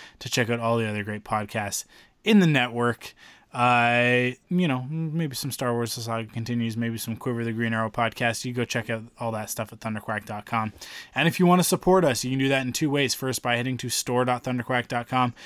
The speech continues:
to purchase some merchandise, like a t-shirt or maybe a,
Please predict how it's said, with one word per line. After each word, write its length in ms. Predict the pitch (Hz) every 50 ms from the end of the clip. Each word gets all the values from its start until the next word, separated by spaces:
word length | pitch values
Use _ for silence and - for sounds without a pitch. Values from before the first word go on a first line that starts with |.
| - - - -
to 160 | - - 147 131
purchase 380 | - 139 139 127 - 139 123
some 320 | - - 143 135 135 139 -
merchandise, 920 | 113 117 113 113 120 123 127 - - 139 131 131 127 127 123 135 156 - -
like 120 | 131 117
a 40 | 110
t-shirt 460 | - - 139 123 - - 143 156 170 -
or 100 | 123 117
maybe 360 | 117 117 120 117 117 117 117
a, 260 | 113 110 107 104 101